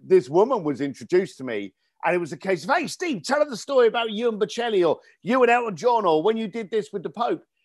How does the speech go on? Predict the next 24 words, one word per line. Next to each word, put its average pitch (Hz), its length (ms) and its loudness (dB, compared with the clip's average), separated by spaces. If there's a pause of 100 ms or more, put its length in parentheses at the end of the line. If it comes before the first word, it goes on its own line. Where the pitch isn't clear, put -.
(220)
So - 220 6
I - 60 6
just 214 220 -2
told 208 240 4
a 160 40 -2
few 180 200 -4
stories, 156 680 -2 (140)
and, 170 300 -2
um, 190 380 -2
she 196 220 -12
came 262 300 -4
back 196 260 -2
to 185 60 -18
me 139 180 -8
and 143 160 -10
she 165 160 -14
said, 180 320 -2 (280)
"You 196 100 0
know, 233 80 0
you 233 280 4
should 208 280 -6
write 160 240 4
a 131 40 -4
book." 160 380 2